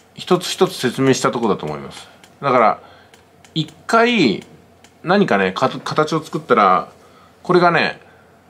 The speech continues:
後の時間でも使われるってことなんですよね。だから、ここをよく覚えておいてくださいよっ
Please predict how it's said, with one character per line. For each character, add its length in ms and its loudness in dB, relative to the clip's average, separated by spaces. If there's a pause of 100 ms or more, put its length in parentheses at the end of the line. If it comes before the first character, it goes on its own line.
(100)
後 220 0
の 160 4
時 80 -2
間 240 2
で 60 4
も 180 0
使 180 -2
わ 60 4
れ 80 -2
る 40 -6
っ 40 -10
て 100 -6
こ 60 -4
と 80 -8
な 100 -6
ん 60 -12
で 60 -20
す 40 -20
よ 80 -12
ね。 140 -10 (1500)
だ 140 4
か 60 6
ら、 280 2 (420)
こ 140 -2
こ 100 4
を 80 8
よ 80 2
く 60 -4
覚 280 2
え 40 0
て 80 -2
お 20 -2
い 60 -4
て 80 -4
く 0 -
だ 120 -4
さ 180 -2
い 60 2
よ 120 2
っ 40 -4